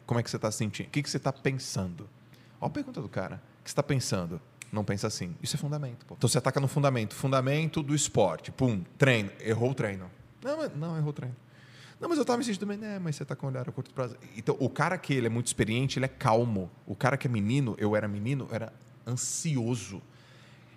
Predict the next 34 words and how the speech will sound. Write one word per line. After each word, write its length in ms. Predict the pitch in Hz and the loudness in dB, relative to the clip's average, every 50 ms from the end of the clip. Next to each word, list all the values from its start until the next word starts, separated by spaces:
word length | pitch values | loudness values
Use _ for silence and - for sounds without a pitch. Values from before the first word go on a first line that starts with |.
| - - - | -20 -14 -8
Cara, 180 | - - 143 | -4 0 0
eu 60 | 117 | 2
li 120 | 101 101 110 | 2 2 0
um, 80 | 110 110 | -2 0
eu 180 | - 110 104 | 0 2 2
ia, 180 | 104 104 110 104 - | 4 2 0 0 0
eu 100 | - 104 | -2 0
lia 200 | 104 104 120 123 | 0 2 0 0
livro 280 | 113 101 110 113 107 104 | 2 0 -2 -2 -2 -6
de 100 | 95 107 | -6 -6
natação. 680 | 104 101 - - 80 - - - 101 110 135 151 120 113 - - - | -8 -8 -8 -8 -8 -6 -4 -4 -2 -2 -2 -2 -4 -6 -10 -4 -4
Acho 200 | 113 110 - - | -2 -2 -2 -4
que 100 | - - | -6 -8
tudo 340 | - - - 170 214 214 | -6 -2 0 0 0 0
que 80 | - - | -2 -2
eu 40 | 254 | -4
estudei 200 | 156 131 143 139 | -2 0 0 0
de 80 | 127 | 0
natação, 420 | 131 127 123 - 123 - - 131 139 | 0 -2 0 0 -2 0 0 0 0
setenta 380 | 139 - 131 - - 147 143 | 0 -2 -2 -2 -2 -2 -2
por 140 | 139 - 135 | -4 -6 -4
cento 200 | - - 123 123 | -4 -4 -4 -4
foi 140 | - 127 123 | -4 -4 -4
em 40 | 123 | -2
americano. 540 | 120 120 120 120 - - 95 82 80 78 85 104 - | -2 -4 -4 -4 -4 -4 -6 -6 -8 -10 -12 -10 -6
Minha 80 | - 104 | -4 -4
escola 300 | 104 - - 117 123 135 | -4 -2 0 2 2 2
é 40 | 139 | 2
americanizada. 800 | 135 131 139 143 139 - 143 147 160 147 143 117 98 85 87 80 - | 2 0 0 0 0 0 0 0 2 2 0 0 0 -4 -8 -10 -10
Cara, 260 | - - - - 87 | -10 -10 -8 -6 -6
eu 40 | 95 | -4
li 140 | 95 104 110 | 0 0 0
uma 200 | 113 117 123 123 | 0 0 0 0
série 600 | - - - - 95 90 95 95 123 147 190 - | 0 0 0 0 0 -2 -2 -2 -2 -2 -2 -4